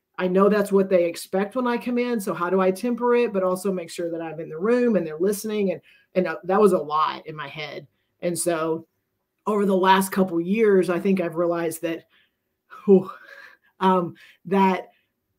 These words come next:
I wanna be in the room and I want a seat at the table, but I don't want to be invited to the room if you're not gonna let me speak. And that means sometimes you don't get invited to certain rooms and you don't get invited to certain tables.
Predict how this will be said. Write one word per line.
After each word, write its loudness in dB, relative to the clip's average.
I 8
wanna 6
be 4
in 6
the 2
room 0
and 2
I 6
want 2
a 0
seat -2
at -2
the -6
table, 0
but -2
I 0
don't 0
want -2
to -8
be 2
invited 0
to -6
the -4
room 0
if -2
you're 2
not 2
gonna -6
let -6
me -12
speak. -16
And 0
that 0
means 4
sometimes 0
you 0
don't 4
get 2
invited 0
to -10
certain -4
rooms -12
and -10
you -4
don't 0
get 0
invited -4
to -8
certain -6
tables. -2